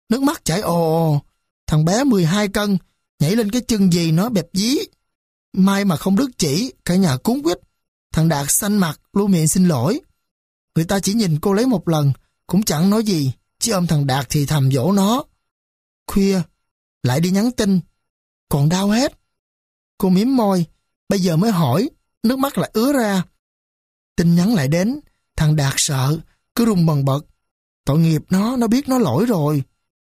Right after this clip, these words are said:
Cô nghiến răng hừ hừ, không lẽ cô cắn lại thằng bé cho huề? Ít ra cô cũng là cô nó, thuộc hàng cha chú đấy. Tắt nguồn điện thoại, Ngân úp mặt vào gối ngủ. Sữa bắp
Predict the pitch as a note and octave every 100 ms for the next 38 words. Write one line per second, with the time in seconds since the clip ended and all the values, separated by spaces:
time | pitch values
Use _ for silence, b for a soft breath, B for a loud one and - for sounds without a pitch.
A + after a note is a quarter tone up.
0 | _ _ - F3 F#3 D4+ D#4 F3+ E3+ D3
1 | D3 C#3+ - _ _ _ _ - E3 F#3
2 | F#3+ E3+ A3+ D#4+ A3 D#3+ D3 D#3+ A#3+ A#3+
3 | E3+ E3+ D#3 B2+ - _ _ _ _ -
4 | B3+ - F3 E3+ F#3 D#3+ D3 E3+ A3 C3+
5 | F3+ F3 F3+ A3+ - _ _ _ D#3+ -
6 | D3 B2+ G3 F3+ E3 G3+ C4+ B3+ B3+ -
7 | _ _ _ _ _ - A#3+ G3 D#3+ C3+
8 | D3+ D3 A2 B2+ - _ - D3+ A3 A#3
9 | D4+ C4+ - C3 C#3 G#3 F#3+ A#2+ G#3+ -
10 | _ _ _ _ _ _ _ _ _ -
11 | D#3+ A3+